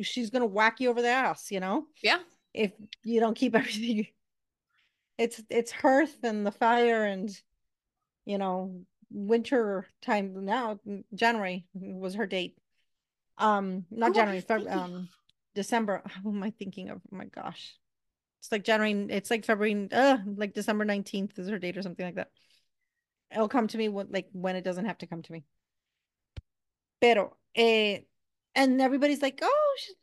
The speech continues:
Speaker 1: you know, thinking that she's gonna be the, like, super chill and super, like, you know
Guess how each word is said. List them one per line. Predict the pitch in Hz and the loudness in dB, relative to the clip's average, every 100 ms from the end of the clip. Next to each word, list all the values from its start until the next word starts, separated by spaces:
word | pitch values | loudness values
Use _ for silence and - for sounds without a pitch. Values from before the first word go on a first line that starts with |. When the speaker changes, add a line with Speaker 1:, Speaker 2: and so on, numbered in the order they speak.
| - | -4
Speaker 1:
you | 339 | 2
know, | 302 381 330 | 2 0 -2
thinking | 277 233 262 | -4 0 0
that | 247 | 0
she's | 233 233 | -2 -2
gonna | 254 | 0
be | 247 | 2
the, | 233 220 214 | 0 0 -2
like, | 214 214 214 208 208 _ _ _ | -4 -4 -6 -12 -12 _ _ _
super | - - 247 233 | -6 -2 2 0
chill | 233 - 214 220 226 220 | 0 2 6 6 6 2
and | 220 208 | 0 -4
super, | 233 226 | -6 -2
like, | 226 220 - - | -2 -2 -6 -8
you | 226 | -4
know | 208 196 202 | 0 0 -2